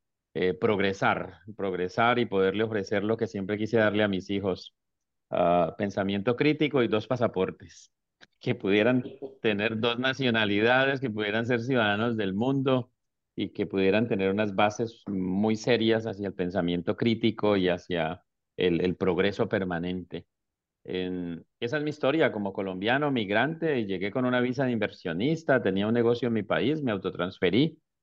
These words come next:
y vine a manejar el negocio acá, a sacarlo adelante y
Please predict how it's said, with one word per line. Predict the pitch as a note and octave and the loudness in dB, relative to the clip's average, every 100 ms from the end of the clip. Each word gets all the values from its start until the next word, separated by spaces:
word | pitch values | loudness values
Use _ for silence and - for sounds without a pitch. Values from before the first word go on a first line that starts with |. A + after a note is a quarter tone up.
| _ _ | _ _
y | - F#2 F2+ | 0 4 4
vine | E2+ F#2+ G#2+ | 4 2 2
a | |
manejar | G#2+ F#2+ G2 G2 | 2 2 2 2
el | G#2 G2+ | 2 2
negocio | F#2 F2 F#2+ A2 | 2 2 2 2
acá, | G2+ - A#2 C#3 A#2+ | 0 4 4 6 4
a | |
sacarlo | G#2 F2+ F#2 G2+ G#2+ | 0 -4 -2 0 2
adelante | F#2 G2 C3 C3+ C3+ | 2 2 0 -2 -2
y | G#2+ F2+ | -2 -6